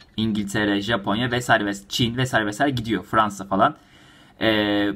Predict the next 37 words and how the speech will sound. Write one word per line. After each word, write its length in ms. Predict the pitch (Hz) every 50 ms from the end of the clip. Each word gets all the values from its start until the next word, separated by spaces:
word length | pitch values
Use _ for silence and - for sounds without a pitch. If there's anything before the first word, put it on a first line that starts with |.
| 95
burada 540 | - 127 160 196 202 151 151 156 165 151 143
bir 100 | 185 208
sürü 420 | 196 - - 156 127 160 190 190
tanklar 400 | - 175 170 175 - - 190 175
var. 120 | 143 110 104
Mesela 440 | 120 143 147 - 123 110 127 143 123
Amerikan 500 | 139 143 143 147 - 156 165 165 131 -
tanklarına 440 | - 127 104 101 98 98 98 95
bakıyorsunuz. 640 | 95 95 98 101 92 - - 98 120 147 147 - - -
Ağır 260 | 113 120 127 135 135
tanklar, 400 | - 120 101 101 98 104 110 113
hafif 340 | 113 107 101 - 135 135 -
tanklar, 520 | - 95 95 98 101 95 104 110 - - - - - - _ _ _ -
e, 140 | - 87 80
işte 500 | 98 - - - 113 113 113 - - - _
tank 280 | - 131 131 143 - -
avcıları. 440 | - 110 107 101 101 95 98 101 117
Mesela 500 | 117 113 - - 98 92 101 113 120 123 117
bir 80 | 127
tane 240 | - 120 113 113 113
tank 240 | - 123 120 117 117
avcısı 280 | 110 104 - - 104
göstereyim 380 | 98 98 98 - 95 90 90 98
size. 380 | - - 98 101 113 131 131 - - - - - - - - - - - - - - - - - _ -
Ee, 260 | - - - 185 190
şu 840 | - - - - - - - - - - - - - - - - 156
mesela 500 | 156 143 127 - 117 101 104 120 143 135
bir 160 | 143 143 143
tank 260 | - 147 143 139 135
avcısı. 360 | 123 98 92 98 - 104 98 95
Bende 280 | 104 113 117 120 104
de 80 | 98 92
var. 280 | 101 117 131 131 - -
Hazır 240 | - 110 107 110 110
varken 460 | 104 113 110 101 101 - 95 98 104
de 60 | 120
göstereyim. 600 | 107 98 107 107 - - 98 95 98 104 107 -